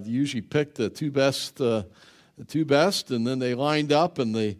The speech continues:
and the other ones from the good to the scrubs would stand there, and the, uh, you know, you, you flip a coin or you go hand over hand up a bat, and you call tops, and you get the first pick, and, uh, then the s-, and then the other guy'd pick or other girl,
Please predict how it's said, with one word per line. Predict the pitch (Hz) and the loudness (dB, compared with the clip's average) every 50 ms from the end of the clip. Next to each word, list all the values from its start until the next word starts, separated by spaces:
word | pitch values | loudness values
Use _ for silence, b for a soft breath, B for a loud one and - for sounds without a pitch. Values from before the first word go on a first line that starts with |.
| b b b b b b | b b b b b b
and | 143 110 101 | -10 -8 -4
the | 110 113 | 0 2
other | 123 143 156 165 | 2 4 4 4
ones | 147 143 147 151 165 185 170 | 2 2 2 2 0 -2 -2
from | - - 123 117 | -4 -4 -2 -2
the | 113 113 | -2 -2
good | 95 110 143 156 160 156 | 0 2 2 2 2 0
to | 160 | -4
the | 117 104 | -6 -4
scrubs | 110 - - - 131 139 156 175 180 175 147 - - - | -6 -6 -4 0 2 2 2 2 0 -4 -6 -6 -6 -4
would | 120 113 | -6 -6
stand | 104 - - - 139 143 160 165 160 | -4 -6 -6 -4 -2 -2 0 2 2
there, | 147 139 160 190 196 190 - b b b b b b b _ | 2 4 4 2 0 -4 -12 b b b b b b b _
and | - 117 110 117 117 117 113 110 | -6 -4 -2 0 0 -2 -2 -2
the, | 107 110 107 107 110 | -2 -2 -2 0 0
uh, | 110 107 104 | 0 0 -2
you | 107 110 120 135 | -2 -2 -4 -2
know, | 131 123 117 | 0 0 0
you, | 117 110 107 101 95 B B B B B B | 0 0 0 -2 -4 B B B B B B
you | - 110 - | -4 -4 -2
flip | - - 175 170 - | 0 0 0 0 0
a | 143 | -2
coin | - - 156 156 160 170 185 208 220 208 | -2 -2 0 2 2 4 4 2 2 2
or | 165 139 123 | 2 2 2
you | 117 113 117 110 101 - - | 2 2 2 0 0 -2 -2
go | - 117 117 117 | -2 0 0 2
hand | 127 151 156 160 160 | 0 0 0 0 2
over | 156 139 127 127 123 | 2 2 2 2 0
hand | 120 139 156 170 170 | 2 2 2 2 4
up | 160 156 160 | 2 2 2
a | 147 120 | 0 -4
bat, | 92 92 135 139 156 170 190 202 196 - | 0 2 4 4 6 4 4 2 0 -4
and | 127 117 113 | -6 -4 -4
you | 107 | -4
call | 98 - 160 151 143 139 | -4 -2 0 0 0 0
tops, | 139 - 139 143 147 165 185 185 - - - | -2 -2 0 0 2 0 0 -4 -8 -8 -6
and | 120 104 | -4 -4
you | 104 110 | -4 -2
get | 110 135 143 139 | 0 -2 -2 -2
the | - - | -4 -8
first | - 156 156 156 - - | -4 -4 -4 -4 -4 -4
pick, | 156 156 175 190 190 - _ _ b b b b b b b b b b b _ | -2 -2 -2 -2 -6 -12 _ _ b b b b b b b b b b b _
and, | - - - 107 110 110 110 110 110 107 110 | -14 -8 -6 -4 -2 -2 -2 -4 -4 -2 -2
uh, | 113 110 110 113 110 107 | 0 0 0 0 -2 -2
then | 101 123 135 139 | -2 -2 -2 -2
the | 135 | -4
s-, | 123 - - 143 | -4 -6 -8 -8
and | 165 156 131 123 | -8 -6 -6 -4
then | 127 131 131 127 123 | -4 -4 -4 -4 -4
the | 120 120 120 | -2 0 0
other | 135 151 151 | 0 0 2
guy'd | 139 143 147 147 127 - | 0 0 0 0 -2 0
pick | - 147 160 190 190 - - - - | 0 0 0 0 -2 -10 -18 -14 -10
or | 113 107 107 110 | -8 -4 -2 -2
other | 120 131 127 113 | -2 -2 -2 -2
girl, | 110 120 131 160 196 220 | 0 0 0 0 -2 -4